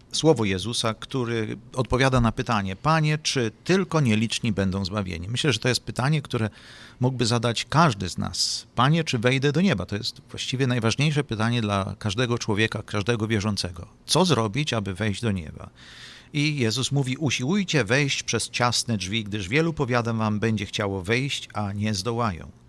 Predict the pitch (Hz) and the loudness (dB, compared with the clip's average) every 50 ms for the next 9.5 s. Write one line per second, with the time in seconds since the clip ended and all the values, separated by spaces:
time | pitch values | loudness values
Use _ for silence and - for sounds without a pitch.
0 | - - - - - - - - - 117 107 104 - - 110 113 110 110 113 107 | -20 -20 -20 -16 -8 -6 -4 0 0 2 0 2 2 0 0 2 2 2 2 0
1 | 104 98 - - - - 123 127 131 117 110 110 95 87 87 104 101 90 127 139 | 0 -2 -2 -4 -2 0 0 0 2 0 0 -2 -2 -4 -4 -4 -2 0 2 2
2 | 135 131 - - 104 98 95 135 151 - - - 92 - - - - - - 143 | 0 0 -4 -4 -4 -4 -4 -4 -6 -6 -6 -6 -4 -4 -4 -6 -6 -4 -2 -2
3 | 143 131 123 110 - - 104 92 98 127 139 131 127 117 92 104 - - - 120 | -2 -2 -2 -4 -4 -4 -4 -4 -2 -2 -2 -2 -2 -2 -2 -2 -4 -4 -4 -4
4 | 110 - 107 101 - - 104 113 123 135 131 123 113 92 - 92 98 92 85 92 | -4 -4 -6 -6 -4 -2 0 0 0 0 0 -2 -4 -4 -4 -6 -8 -6 -6 -4
5 | 107 110 101 92 98 113 117 101 90 - - - - 135 139 143 143 147 143 151 | -4 -2 -2 0 0 0 0 0 0 -2 -4 -4 0 0 2 2 2 2 2 2
6 | 175 - - 104 95 - 90 80 82 90 98 - - - - - - - - - | 0 -2 -4 -10 -8 -6 -6 -8 -8 -10 -12 -16 -20 -20 -20 -20 -20 -20 -10 -6
7 | 104 110 107 - - - 139 143 151 151 147 - 113 110 117 123 - - 98 - | -4 -4 -4 -4 -4 -2 0 2 2 2 2 2 2 0 0 -2 -4 -8 -10 -6
8 | - 120 120 107 104 107 101 104 - - - 104 110 120 143 147 151 147 143 147 | -4 -2 -2 0 0 0 0 -2 -4 -6 -4 -2 0 0 0 0 -2 -2 -2 -2
9 | 135 - - - 95 92 90 95 - | -4 -4 -6 -6 -6 -6 -8 -10 -14